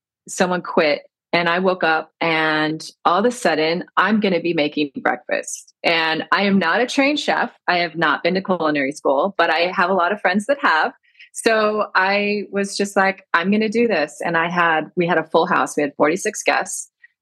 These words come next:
And I literally was, like, in tears in the kitchen. No one saw this, but I am, like, learning how to flip my first eggs ever. I just decided, "You know what?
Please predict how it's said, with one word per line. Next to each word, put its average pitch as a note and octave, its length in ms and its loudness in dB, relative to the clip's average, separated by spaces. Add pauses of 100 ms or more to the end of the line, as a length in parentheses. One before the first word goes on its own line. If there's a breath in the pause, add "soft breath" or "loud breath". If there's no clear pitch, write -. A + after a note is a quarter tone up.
(120)
And E3+ 480 0 (140)
I D#3+ 520 0
literally F3+ 800 0
was, E3 320 -2
like, E3 400 0
in G#3+ 240 4
tears D4 460 0
in A3+ 60 0
the G#3+ 80 0
kitchen. G3+ 380 -2
No A3 120 2
one D#4+ 140 0
saw D#4 260 2
this, G#3 400 -4 (280 loud breath)
but B3+ 120 4
I A#3+ 140 0
am, C#4+ 140 0
like, B3 280 -2 (160)
learning C4+ 420 0
how B3 140 2
to A#3+ 100 0
flip A3+ 340 0
my F#3+ 140 0
first G#3+ 400 -2
eggs F3+ 460 0
ever. F3+ 420 0 (300)
I G3 160 2
just G#3 260 -2
decided, F#3 560 0
"You F#3 120 0
know F#3+ 140 2
what? A3 340 0